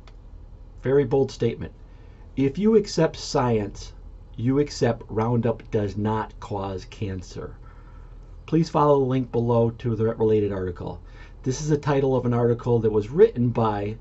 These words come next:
the American Council of, on Science and Health. And the list goes on and on. There is so much information available that the waters are very clouded on this topic. There are very intelligent and passionate people on both sides of this topic.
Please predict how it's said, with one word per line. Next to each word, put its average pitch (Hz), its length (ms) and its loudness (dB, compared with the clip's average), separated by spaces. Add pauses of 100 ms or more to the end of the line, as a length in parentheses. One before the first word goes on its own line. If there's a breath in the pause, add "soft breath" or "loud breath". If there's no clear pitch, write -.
(120)
the 117 80 -2
American 127 460 -2
Council 113 500 -2
of, 98 120 -6 (240)
on 104 200 -4
Science 117 500 -2 (120)
and 101 240 -4
Health. - 260 -10 (960 loud breath)
And 214 200 4
the 202 60 0
list 175 240 2
goes 143 220 4
on 123 180 2
and 110 80 2
on. 87 280 -6 (240)
There 123 120 0
is 113 120 -2
so - 420 0
much 175 260 -2
information 135 520 0
available 117 760 2 (680 loud breath)
that 117 160 0
the 113 60 0
waters 131 480 4
are 104 40 -6
very 131 440 2
clouded 107 440 -4
on 95 180 -6
this 92 160 -6
topic. - 460 -10 (800 soft breath)
There 110 200 -2
are 101 60 -2
very 139 480 4
intelligent 143 560 0
and 117 160 -4
passionate 147 540 -2
people 233 320 0
on 117 140 2
both 123 220 0
sides 127 380 -2
of - 80 -6
this 120 160 -4
topic. - 380 -4